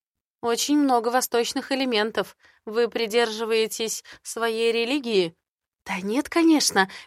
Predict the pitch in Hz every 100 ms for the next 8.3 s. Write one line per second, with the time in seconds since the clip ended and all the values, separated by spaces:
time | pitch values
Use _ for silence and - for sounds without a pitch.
0 | - 247 370 415 - 370 349 262 220 220
1 | 202 233 220 208 202 _ _ - 247 240
2 | 269 311 - 220 226 226 247 - 226 220
3 | 262 233 190 185 247 240 220 - 220 214
4 | 214 - 202 190 _ _ _ _ - 240
5 | 247 254 277 311 262 185 - - 160 _
6 | _ _ - 262 269 285 269 302 311 254
7 | 214 494 247 - - 214 233 233 190 -
8 | 202 240 -